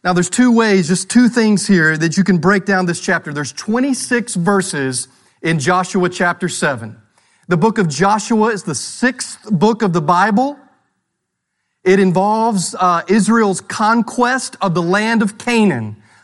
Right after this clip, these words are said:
the promised land, part of the promise that God had given to Abraham.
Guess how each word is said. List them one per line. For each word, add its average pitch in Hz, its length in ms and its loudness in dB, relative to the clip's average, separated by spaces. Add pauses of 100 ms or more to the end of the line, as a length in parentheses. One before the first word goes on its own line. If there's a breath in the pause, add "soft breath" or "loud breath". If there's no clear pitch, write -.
the 180 140 2
promised 226 640 0
land, 139 380 -2
part 226 240 0
of 208 40 0
the 190 120 0 (300 loud breath)
promise 247 480 0
that 180 200 -2
God 226 320 2
had 190 160 2
given 220 280 2
to 226 200 -4
Abraham. 175 840 0